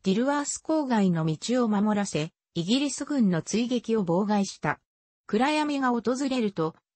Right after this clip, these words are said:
イギリス軍の追撃も緩み、ウィードン隊も撤退できた。大陸軍はチェスターまで後退した。大半がそこに到着したのは真夜中であり、その後も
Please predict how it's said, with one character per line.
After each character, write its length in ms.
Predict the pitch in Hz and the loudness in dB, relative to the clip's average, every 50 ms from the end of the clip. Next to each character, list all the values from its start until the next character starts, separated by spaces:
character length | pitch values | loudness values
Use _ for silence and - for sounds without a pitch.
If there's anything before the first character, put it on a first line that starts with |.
| - | -6
イ 80 | 185 175 | -4 -2
ギ 140 | 202 269 285 | 0 0 0
リ 100 | 320 311 | 0 -2
ス 160 | - - 277 | -4 -6 -6
軍 240 | 294 294 262 208 185 | -2 2 2 2 4
の 140 | 170 156 | 2 0
追 240 | - - 196 226 247 | -2 -2 -2 -2 0
撃 260 | 233 254 233 - 240 | 0 -2 -2 0 0
も 120 | 226 220 226 | 0 0 2
緩 260 | 220 220 208 214 208 | 0 2 2 2 2
み、 160 | 190 175 - _ _ _ - | 2 0 -4 _ _ _ -6
ウ 60 | - | -2
ィ 280 | 190 226 262 285 302 302 | 0 0 0 0 -2 0
ー 20 | |
ド 120 | 269 285 285 | 0 0 0
ン 100 | 285 262 | 0 0
隊 260 | - 269 269 269 254 | -2 -2 -2 0 0
も 140 | 247 247 240 | 0 0 0
撤 200 | - 214 190 - - | -2 -4 -4 -4 -2
退 180 | - 233 226 220 | -2 0 0 2
で 140 | 202 208 | 0 0
き 100 | - - | -2 -6
た。 220 | - - 151 - _ _ _ _ _ _ _ _ _ | -10 -10 -10 -10 _ _ _ _ _ _ _ _ _
大 240 | - 214 233 294 330 | -2 0 0 2 2
陸 260 | 339 349 339 311 302 | 2 0 0 0 -2
軍 200 | 262 277 254 220 | 0 0 2 2
は 120 | 185 160 165 | 2 0 0
チ 140 | - 247 | -2 -2
ェ 40 | 277 277 | -4 -4
ス 100 | - - | -4 -4
タ 120 | - 262 | -2 0
ー 100 | 226 196 | 0 2
ま 160 | 180 180 175 | 0 0 0
で 100 | 160 151 | -2 -4
後 240 | - - 175 175 190 | -4 -2 0 0 0
退 300 | 190 - - 196 190 185 | 0 -2 -2 0 0 0
し 160 | - - - | -2 -6 -6
た。 220 | - 160 139 - _ _ _ _ _ _ _ _ _ | -4 -4 -6 -6 _ _ _ _ _ _ _ _ _
大 240 | - 208 233 277 311 | -2 0 0 0 0
半 260 | - - 285 277 277 | -2 -4 -4 -2 -2
が 120 | 277 269 269 | -2 -4 -2
そ 160 | - 285 262 | -2 -4 -2
こ 140 | - 285 302 | 0 0 0
に 100 | 285 285 | 0 -4
到 260 | 254 - 233 254 254 | -6 -4 -2 -2 -2
着 260 | - 254 247 - 247 | -2 -4 -4 -4 -4
し 100 | 233 - - | -6 -4 -2
た 100 | 240 226 | 0 0
の 140 | 196 175 | 0 0
は 200 | 165 156 151 156 _ _ _ _ | 0 0 -2 -4 _ _ _ _
真 120 | - 180 214 | 0 2 2
夜 140 | 254 285 302 | 2 2 0
中 260 | 285 269 - 214 190 | -2 -2 0 0 0
で 140 | 180 165 160 | 2 0 0
あ 100 | 160 160 | 0 -2
り、 200 | 156 151 - _ _ _ _ | -4 -6 -8 _ _ _ _
そ 160 | - - 208 | -6 0 2
の 180 | 214 247 254 262 | 2 4 4 2
後 220 | 262 254 - 214 | 0 0 -2 0
も 240 | 190 175 165 - - | 2 2 0 0 -2